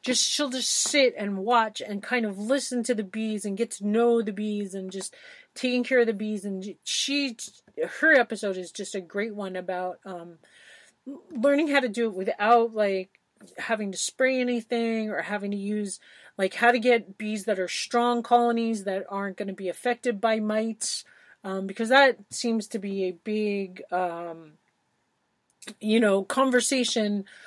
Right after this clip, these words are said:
or, like, how to deal with mites that a lot of beekeepers on my show have talked about different ways to, um, deal with that. But I loved her because she was just really into treatment free, and she talks about when you,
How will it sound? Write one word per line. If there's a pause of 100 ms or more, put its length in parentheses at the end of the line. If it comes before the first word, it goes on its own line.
(260)
or,
like,
how
to
deal
with
mites
that
a
lot
of
beekeepers
on
my
show (400)
have
talked
about
different
ways
to, (460)
um,
deal
with
that.
But
I
loved
her
because
she
was
just
really
into
treatment
free,
and
she
talks
about
when
you,